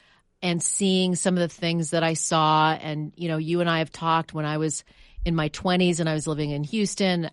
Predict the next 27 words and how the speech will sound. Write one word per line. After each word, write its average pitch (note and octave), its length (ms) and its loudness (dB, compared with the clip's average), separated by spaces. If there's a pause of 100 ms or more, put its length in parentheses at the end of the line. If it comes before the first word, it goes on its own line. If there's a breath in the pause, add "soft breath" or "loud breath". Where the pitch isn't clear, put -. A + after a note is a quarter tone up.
I D3 140 -6
had D3 420 -4
someone F3 300 0
break D#3 280 -2
into D#3+ 180 -2
my C#3+ 140 -2
house F3 600 2
and C#3+ 240 -6
I C#3+ 180 -8
was, C#3+ 160 -8
uh, C#3 60 -8
sexually - 680 -6
assaulted. F3 800 2 (140)
Luckily, F3+ 540 2
I E3 140 4
was D#3 380 -2
able E3 300 -2
to, D#3+ 600 -2 (120)
you E3 180 -4
know, D3+ 340 0 (300)
get F3 160 2
out F3 220 6
of E3 100 0
there E3 320 4
unscathed, F#3+ 880 2
relatively F#3+ 720 4
unscathed, F3 920 0